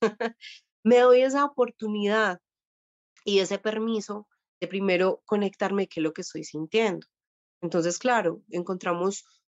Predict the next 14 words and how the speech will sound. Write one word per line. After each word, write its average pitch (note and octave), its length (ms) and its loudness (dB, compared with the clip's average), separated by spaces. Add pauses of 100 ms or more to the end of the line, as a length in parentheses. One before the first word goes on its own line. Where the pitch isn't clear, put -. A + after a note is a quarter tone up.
(160)
una A3+ 260 2
definición G3+ 1080 -2 (180)
que F3+ 300 -2
es - 240 -8
una G3 200 -6
definición E3 600 -6
de F3 120 -4
ese F#3 120 -6
inconsciente D#3+ 540 -8
colectivo G#3+ 600 -2 (280)
de G#3 120 0
cualquier G3+ 300 0
elemento G3+ 480 0
simbólico, F3+ 560 -4